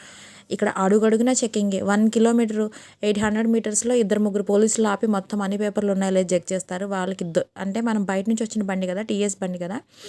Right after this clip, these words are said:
so వాళ్ళు ఏదో ఒకటి ఫైన్ వేసి డబ్బులు తీసుకుందాం, ఈ టూరిస్టుల దగ్గర ఇదే ప-, పనిలా ఉంటారన్నమాట. ఎన్నిసార్లు ఆపేవాళ్ళు, ఏం పేపర్లు లేకుండా వెళ్తే చాలా డేంజరు. అదొకటి సీట్ బెల్ట్ మాత్రం కంపల్సరీ పెట్టుకోవాలి, లేదంటే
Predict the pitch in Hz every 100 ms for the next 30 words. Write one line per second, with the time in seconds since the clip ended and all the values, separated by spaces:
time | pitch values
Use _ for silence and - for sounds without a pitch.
0 | - - - 214 208 208 196 185 190 202
1 | 196 208 190 196 196 185 175 190 190 185
2 | 185 180 180 175 190 190 190 196 185 175
3 | 175 170 202 214 208 180 - 185 175 202
4 | 196 180 180 170 165 185 185 208 190 190
5 | 196 240 214 196 190 185 180 214 - -
6 | - - 196 202 220 208 196 214 208 196
7 | 202 190 190 214 190 180 202 196 190 185
8 | 185 294 - _ _ _ _ - - 196
9 | 190 220 214 196 180 208 208 202 190 208
10 | 214 180 185 196 196 190 180 - 175 170
11 | 220 - _ _ _ - 196 190 190